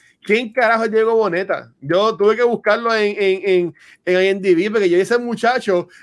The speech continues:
y decía, "Dios mío, qué mal actúa ese nene, me, me tiene desesperado." Y lo veo en, en, en I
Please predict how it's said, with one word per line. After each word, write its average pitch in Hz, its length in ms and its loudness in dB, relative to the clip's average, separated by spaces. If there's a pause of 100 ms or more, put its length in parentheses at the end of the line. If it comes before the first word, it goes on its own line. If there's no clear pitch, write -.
y 160 80 -2
decía, 190 280 2
"Dios 190 280 0
mío, 220 260 -2
qué 214 140 -2
mal 180 160 -2
actúa 233 240 -4
ese 254 160 -2
nene, 247 340 -2
me, 202 220 0
me 185 80 -2
tiene 180 220 -2
desesperado." 233 800 -2 (280)
Y 185 180 0
lo 180 160 4
veo 214 300 0
en, 269 300 0
en, 240 300 -6
en 226 260 -2
I 226 40 -2